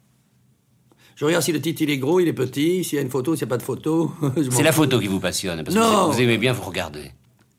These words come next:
Speaker 1: Ah non, non, non plus.
Speaker 2: Non ?
Speaker 1: J'aime la photo, par-, j'ai, j'ai une passion pour la photographie.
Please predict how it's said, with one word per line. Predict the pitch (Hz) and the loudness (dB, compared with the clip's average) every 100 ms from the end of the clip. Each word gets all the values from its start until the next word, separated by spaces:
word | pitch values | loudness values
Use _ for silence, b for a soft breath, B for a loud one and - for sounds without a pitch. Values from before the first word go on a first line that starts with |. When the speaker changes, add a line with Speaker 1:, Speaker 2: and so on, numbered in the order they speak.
| - | -4
Speaker 1:
Ah | 185 | 0
non, | 208 208 | 2 2
non, | 196 | 0
non | 185 185 | 0 0
plus. | 156 175 123 - - | 0 0 0 -4 -16
Speaker 2:
Non ? | 98 110 | -8 -4
Speaker 1:
J'aime | 131 185 | 0 0
la | 160 | 0
photo, | - 160 214 196 | 0 0 2 2
par-, | - 131 123 | 2 -2 0
j'ai, | 123 131 | -2 -2
j'ai | 123 | -2
une | 151 | 0
passion | 135 175 190 | 0 2 0
pour | 120 107 | 0 -4
la | |
photographie. | 101 101 101 92 92 92 - | -4 -4 -4 -6 -6 -10 -10